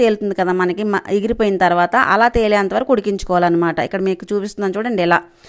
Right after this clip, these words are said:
ఇలా ఆయిల్ తేలే స్టేజ్లో మనం ఒకటిన్నర గ్లాస్ వాటర్ని పోసుకోవాలి గ్రేవీకి సరిపడా. మీ గ్రేవీ ఎంతైతే కావాలో అంత వాటర్ని పోసుకొని ఒక ఐదారు నిమిషాలు ఉడికించుకున్న తర్వాత చివరిగా కొద్దిగా కరివేపాకును చల్లుకొని ఒక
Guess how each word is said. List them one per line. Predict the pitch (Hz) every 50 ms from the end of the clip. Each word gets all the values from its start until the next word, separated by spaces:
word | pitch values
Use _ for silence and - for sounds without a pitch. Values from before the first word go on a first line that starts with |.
| - - - _ - 262
ఇలా | 269 262 247 240 233 240
ఆయిల్ | 262 285 285 277 269
తేలే | 262 240 233 240 -
స్టేజ్లో | - 220 208 196 185 202 208 202 196 190
మనం | 190 226 285 381 508 - - - _ _ _ - 233
ఒకటిన్నర | 247 262 247 254 254 254 247 240 233
గ్లాస్ | 233 226 240 254 - 254
వాటర్ని | 226 208 202 214 220 240 220 220
పోసుకోవాలి | 208 196 196 - - 202 190 185 190 214 254 240 208
గ్రేవీకి | 214 220 226 233 247 233 - -
సరిపడా. | 214 180 - - 165 156 - - -
మీ | 190 180 175
గ్రేవీ | 175 185 196 208 220 240 240 226
ఎంతైతే | 208 208 196 226 220 - 226 -
కావాలో | 214 202 202 233 262 262 233
అంత | 208 202 - 220 202 202
వాటర్ని | 190 185 190 208 220 220 208 214
పోసుకొని | 202 196 - - 208 202 247 302 320
ఒక | 269 - 208 196 196
ఐదారు | 190 196 196 190 196
నిమిషాలు | 190 180 190 - 247 233 220 196 185
ఉడికించుకున్న | 185 185 214 220 208 - - 202 196 185 190
తర్వాత | 190 180 180 180 180 180 - 311 392 - - - - - - _ -
చివరిగా | - 269 254 269 277 277 320 311 -
కొద్దిగా | 247 220 196 247 277 285 - 262
కరివేపాకును | 226 226 247 247 - 247 233 233 233 220 208 208
చల్లుకొని | 202 196 196 190 208 214 254 320 359 320
ఒక | 262